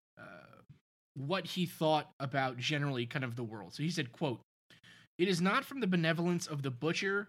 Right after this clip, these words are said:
the brewer, or the baker that we expect our dinner,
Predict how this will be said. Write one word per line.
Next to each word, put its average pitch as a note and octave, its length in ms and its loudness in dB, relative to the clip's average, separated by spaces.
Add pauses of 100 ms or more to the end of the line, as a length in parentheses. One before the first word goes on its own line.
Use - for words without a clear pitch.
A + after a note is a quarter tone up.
the D3 140 -2
brewer, D#3 480 0
or D#3+ 200 -2
the C#3 100 -2
baker B2 580 -2 (280)
that D3 100 0
we D#3+ 100 2
expect D#3+ 380 -2
our A#2+ 100 -4
dinner, A#2+ 440 -4